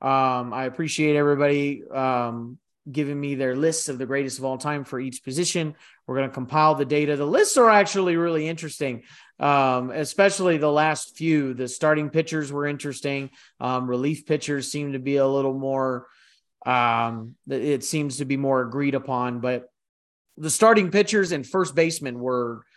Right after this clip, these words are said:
very interesting, um, lists and a lot of jockeying around. So we'll, uh, we'll, we'll debut that in the future, in future episodes of the, uh, Express Show.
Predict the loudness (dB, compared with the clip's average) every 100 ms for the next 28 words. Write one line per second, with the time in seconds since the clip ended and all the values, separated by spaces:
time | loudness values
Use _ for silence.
0 | _ _ -18 0 4 6 6 4 0 -6
1 | -6 -6 -6 -6 -4 -4 -6 -6 -4 -2
2 | -2 -4 -8 -14 _ _ -20 _ _ 2
3 | 6 6 4 -4 -6 -6 -2 -2 -2 -4
4 | -2 2 4 2 0 -4 -4 -6 -6 -4
5 | -2 -2 -4 -6 -8 -6 -2 0 2 0
6 | 0 -4 -4 -4 -4 -4 -2 -4 -2 -4
7 | -2 -4 -4 -10 -10 -12 -12 -14 -8 -8
8 | -8 -10 -4 -4 -4 -6 -6 -6 -6 -10
9 | -8 -8 -6 -8 -8 -10 -8 -6 -6 -10
10 | -14